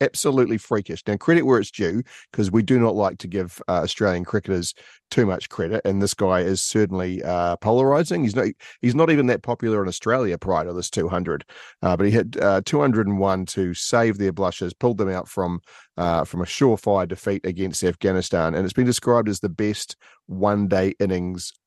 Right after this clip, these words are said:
of all time. Now, I think there's some fair points to that. I I differ. I don't think it is the best one-day innings of all time because I think that the stakes weren't particularly high. If they lost to Afghanistan,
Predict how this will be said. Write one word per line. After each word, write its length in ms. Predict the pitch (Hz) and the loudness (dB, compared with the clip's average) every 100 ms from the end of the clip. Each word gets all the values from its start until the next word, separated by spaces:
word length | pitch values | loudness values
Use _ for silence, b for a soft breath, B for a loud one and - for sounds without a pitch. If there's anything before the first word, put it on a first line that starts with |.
| _ | _
of 160 | 95 95 | 0 2
all 180 | 92 | 2
time. 420 | 90 - 90 73 85 | 0 -2 0 0 0
Now, 220 | 101 120 | 2 2
I 40 | 139 | 2
think 120 | 170 | 2
there's 140 | 151 | 0
some 120 | - 113 | -2 -4
fair 220 | 135 113 | 0 -2
points 320 | - 120 - | 0 -2 -2
to 100 | - | -8
that. 280 | 67 110 - b b b b _ _ _ | -4 -6 -8 b b b b _ _ _
I 340 | 107 131 135 - - _ 113 | 4 4 2 -4 -20 _ 0
I 120 | 120 | 0
differ. 360 | 95 101 78 - _ | 0 -4 -8 -14 _
I 80 | 107 | 2
don't 200 | 120 107 | 4 2
think 200 | 110 98 | 0 2
it 80 | 101 | 2
is 160 | 95 | 2
the 100 | - | 0
best 240 | 92 92 - | -2 -4 -2
one-day 320 | 92 90 90 | -4 -2 -2
innings 240 | 87 90 | -2 -6
of 80 | 87 | -4
all 100 | 85 | -4
time 280 | - 90 110 | 0 2 2
because 220 | 104 95 | 2 2
I 120 | 95 | 2
think 220 | 92 101 | 2 -4
that 80 | - | -4
the 60 | - | -6
stakes 520 | - 110 110 - - _ | 0 0 0 -8 -14 _
weren't 240 | - 95 82 | -2 -2 -2
particularly 440 | 87 92 - 85 | -6 -6 -4 -2
high. 220 | 92 82 | 0 -2
If 80 | 80 | 0
they 80 | 110 | 2
lost 280 | 107 95 - | 2 2 0
to 60 | |
Afghanistan, 720 | 92 - 98 95 - 76 110 | -6 0 0 0 -4 -6 -6